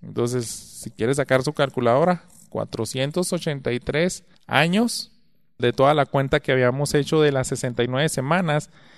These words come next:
le tiene que, que multiplicar por cinco.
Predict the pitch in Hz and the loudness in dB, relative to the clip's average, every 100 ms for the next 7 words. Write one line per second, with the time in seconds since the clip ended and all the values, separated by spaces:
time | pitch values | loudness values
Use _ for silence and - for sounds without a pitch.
0 | - _ _ - 117 120 - 123 120 135 | -20 _ _ -6 0 0 0 -2 -2 -2
1 | - 120 117 123 - 123 120 113 123 - | -2 -2 -4 -12 -6 -4 -4 -4 -6 -6
2 | - 143 147 - 113 107 107 - 143 147 | -4 0 0 -2 -2 -2 -2 -2 0 0
3 | 135 - 107 | -2 -6 -10